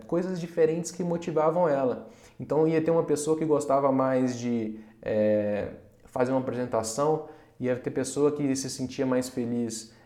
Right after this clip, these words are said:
é, quieta no canto dela, fazendo uma planilha. E, e o que ela fez foi começar a ajustar dentro da empresa cada tipo de pessoa,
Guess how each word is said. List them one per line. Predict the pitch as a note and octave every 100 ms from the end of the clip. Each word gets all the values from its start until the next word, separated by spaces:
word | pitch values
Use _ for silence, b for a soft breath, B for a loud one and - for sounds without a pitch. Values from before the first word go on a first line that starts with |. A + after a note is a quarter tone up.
| _
é, | A2+ A2 A2 G#2+ G#2+ -
quieta | C#3+ C#3+
no | C#3+
canto | C3 B2 A2+
dela, | B2+ B2+
fazendo | B2 A2+ A#2+
uma | A#2
planilha. | A2 A2 B2 D3 D3 D3 B B B B -
E, | A2 A2+ A2 G#2+ G#2 - - - _ _ _ _
e | D#3
o | D3+
que | F3+
ela | F3
fez | E3+ F#3+ A3
foi | - E3 D#3+ D#3+ D#3+ D#3+ -
começar | E3 E3 D#3 E3 F#3
a | - D#3
ajustar | D#3+ E3+ - - D#3+ E3
dentro | E3 D3
da | D3
empresa | C3+ D3 E3 F3 B2+ - B B -
cada | D#3 D#3
tipo | D#3 D#3
de | C#3+
pessoa, | - C3 - C#3+ D#3 F3+ F3+